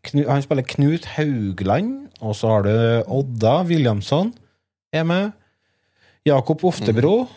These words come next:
Speaker 1: sønnen til far sin, han er også. Søkki, de er like seg i den
Speaker 2: Absolutt.
Speaker 1: familien der. <laughs> Og Agnes Kittelsen,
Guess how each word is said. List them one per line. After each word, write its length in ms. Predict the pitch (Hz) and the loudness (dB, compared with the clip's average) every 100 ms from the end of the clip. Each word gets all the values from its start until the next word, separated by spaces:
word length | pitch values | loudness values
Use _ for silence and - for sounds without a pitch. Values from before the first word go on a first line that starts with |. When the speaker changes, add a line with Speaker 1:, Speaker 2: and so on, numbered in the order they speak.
| _ | _
Speaker 1:
sønnen 320 | - - 131 131 | -8 -2 -2 0
til 100 | 156 | 0
far 160 | 120 | 0
sin, 160 | 98 156 | 0 0
han 140 | 160 | 2
er 100 | 131 | 2
også. 420 | 202 247 - - 180 | 0 -4 -6 -6 -6
Søkki, 560 | - 131 156 175 156 - | -2 0 0 0 -4 -2
de 80 | 143 | -2
er 200 | 147 151 | 0 0
like 240 | 131 101 - | 2 0 0
seg 280 | 135 202 214 - - - 170 | 0 0 -4 -16 -20 -16 -6
i 60 | |
den 180 | 196 196 | -2 -2
Speaker 2:
Absolutt. 40 | 185 | 0
Speaker 1:
familien 400 | 190 127 120 175 | 0 2 2 0
der. 160 | 196 - - _ _ _ _ _ - - | -2 -4 -18 _ _ _ _ _ -16 -4
<laughs> 240 | 262 240 220 _ _ _ _ - | -4 -4 -12 _ _ _ _ -2
Og 240 | 147 147 143 | 2 4 4
Agnes 260 | 120 117 | 2 0
Kittelsen, 680 | - 139 110 92 - 165 196 | -2 -4 -2 -2 -2 -4 -4